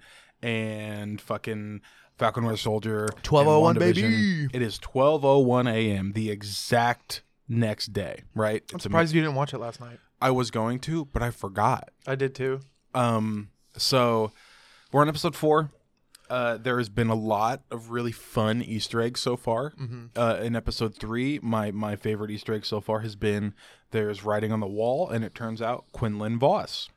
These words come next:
Speaker 1: They name dropped him, live action, very exciting.
Speaker 2: He said, yeah, Obi-Wan was like,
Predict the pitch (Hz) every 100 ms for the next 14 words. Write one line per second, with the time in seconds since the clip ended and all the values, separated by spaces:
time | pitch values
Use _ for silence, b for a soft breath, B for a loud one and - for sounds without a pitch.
0 | _ - 107 107 110 117 127 117 - 151
1 | 160 - 107 110 110 110 - 143 151 156
2 | 107 104 101 95 - 120 117 147 147 147
3 | 135 135 135 147 139 139 135 131 120 117